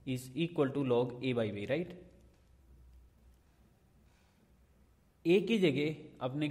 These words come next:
पास क्वेश्चन में फ़ाइव एक्स माइनस नाइन, B की जगह x प्लस थ्री। So ये लेफ्ट हैंड साइड में बनेगा log of A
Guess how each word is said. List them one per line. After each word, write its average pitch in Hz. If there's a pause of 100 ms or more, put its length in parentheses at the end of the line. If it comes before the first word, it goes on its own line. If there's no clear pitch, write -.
(220)
पास 147
क्वेश्चन 151
में 151
फ़ाइव 131
एक्स 131
माइनस 143
नाइन, 175
B 131
की 135
जगह 147
x -
प्लस 143
थ्री। 101 (1600)
So -
ये 123
लेफ्ट 131
हैंड 151
साइड 151
में 147
बनेगा 123
log 123
of 110 (560)
A 175